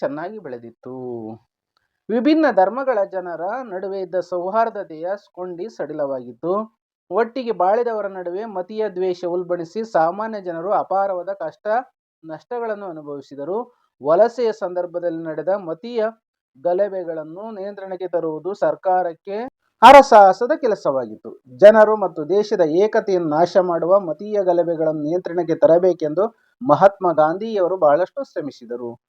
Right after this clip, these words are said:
ಎರಡು ದೇಶಗಳ ಜನರಲ್ಲಿ ಭಾವೋದ್ರೇಕದಿಂದ ಉಂಟಾಗಿದ್ದ ಆಕ್ರೋಶವು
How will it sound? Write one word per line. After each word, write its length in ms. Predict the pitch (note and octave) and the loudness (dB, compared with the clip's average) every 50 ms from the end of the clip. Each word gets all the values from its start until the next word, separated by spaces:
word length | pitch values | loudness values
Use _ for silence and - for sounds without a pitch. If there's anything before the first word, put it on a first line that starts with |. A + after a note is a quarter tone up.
| _ _ _ _ - | _ _ _ _ -2
ಎರಡು 420 | D3+ E3 G3 A3+ B3+ C4 C#4 B3 G#3+ | 4 6 8 8 10 8 8 6 4
ದೇಶಗಳ 380 | G#3 G3+ G3 - F#3 F3 F3 F#3 G3 F3+ | 2 2 2 0 0 2 4 4 4 2
ಜನರಲ್ಲಿ 480 | F3+ F3 F3 E3+ E3+ E3 E3+ G3 G#3+ | 0 0 0 0 0 0 -2 -2 0
ಭಾವೋದ್ರೇಕದಿಂದ 880 | D#3+ D3+ D#3 E3 F3+ G#3 A3+ G#3+ G3 G3 G3+ F#3+ - F#3 E3+ E3 D#3+ D#3 | 2 4 4 4 4 2 0 -2 -2 -4 -6 -2 -2 -4 -4 -4 -4 -4
ಉಂಟಾಗಿದ್ದ 540 | D3+ D#3 E3+ E3 E3 D#3+ D3+ C#3+ D3 D3 F3+ F3+ | -4 -4 -2 2 2 2 2 2 -2 -2 0 2
ಆಕ್ರೋಶವು 800 | D3+ C#3+ D#3+ E3+ - F#3+ G3+ G3 F#3 - E3 D#3+ F3+ A3 A#3+ | 2 2 0 -4 -4 -4 -4 -4 -4 -6 -6 -6 -6 -6 -8